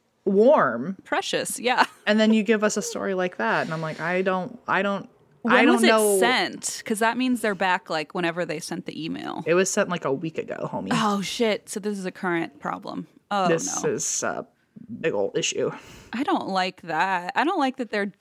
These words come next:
Speaker 2: 'cause that, if it's sleep paralysis, you can write it off as, like, your mind is racing and whatever. But if they're out and about while you're on a walk,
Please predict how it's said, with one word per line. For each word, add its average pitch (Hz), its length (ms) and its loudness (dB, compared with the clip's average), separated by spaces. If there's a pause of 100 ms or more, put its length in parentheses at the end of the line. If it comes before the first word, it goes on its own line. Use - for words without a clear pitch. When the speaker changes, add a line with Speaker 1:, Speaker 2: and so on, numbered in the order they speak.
Speaker 2:
'cause 262 120 -2
that, 240 280 2
if 247 160 -6
it's 262 160 -6
sleep 359 160 -2
paralysis, 254 360 2
you 214 100 -4
can 196 160 0
write 180 240 2
it 165 60 0
off - 280 0
as, 165 140 -8
like, 156 260 -6
your 165 80 -4
mind 156 640 -2
is 175 160 -6
racing 139 480 -4
and - 160 -8
whatever. 147 400 -6
But 160 140 -6
if 180 120 -10
they're 185 200 -6
out 226 160 0
and 208 80 -4
about 180 340 0
while 175 140 0
you're 165 140 -2
on 170 100 0
a 151 60 -4
walk, 160 420 0